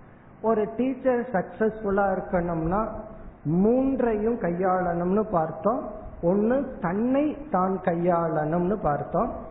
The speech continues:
இரண்டாவது சாஸ்திரத்தை கையாளணும்,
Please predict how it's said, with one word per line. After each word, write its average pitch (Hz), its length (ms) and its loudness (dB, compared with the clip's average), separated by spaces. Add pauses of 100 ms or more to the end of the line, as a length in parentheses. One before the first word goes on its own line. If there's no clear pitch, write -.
(520)
இரண்டாவது 196 720 0 (100)
சாஸ்திரத்தை 220 800 -4
கையாளணும், 160 760 0